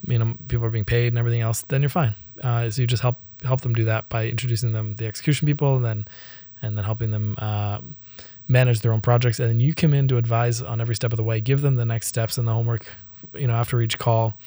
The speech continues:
And this works well with companies of all sizes. The bigger they are, the more they, the more support they tend to have in-house. And the smaller they are, the more the C E O is involved, and they can loop in. They typically all have at least one sort of general admin or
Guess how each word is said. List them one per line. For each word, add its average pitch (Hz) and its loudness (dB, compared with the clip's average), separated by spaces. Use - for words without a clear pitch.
And 127 4
this 156 4
works 180 0
well 131 4
with 127 -2
companies 120 2
of 113 0
all 120 4
sizes. 117 0
The 123 0
bigger 151 4
they 123 4
are, 120 4
the 123 -2
more 120 2
they, 117 0
the 123 -2
more 123 4
support 120 0
they 113 -2
tend 113 -2
to 107 0
have 113 -2
in-house. 131 -2
And 120 0
the 117 2
smaller 139 4
they 120 2
are, 117 2
the 117 0
more 117 2
the 117 0
C 110 -2
E 110 2
O 113 2
is 107 0
involved, 110 0
and 123 2
they 117 4
can 113 2
loop 123 2
in. 117 0
They 120 0
typically 143 2
all 117 0
have 117 0
at 113 -4
least 117 0
one 113 2
sort 117 0
of 110 -2
general 117 2
admin 120 2
or 113 0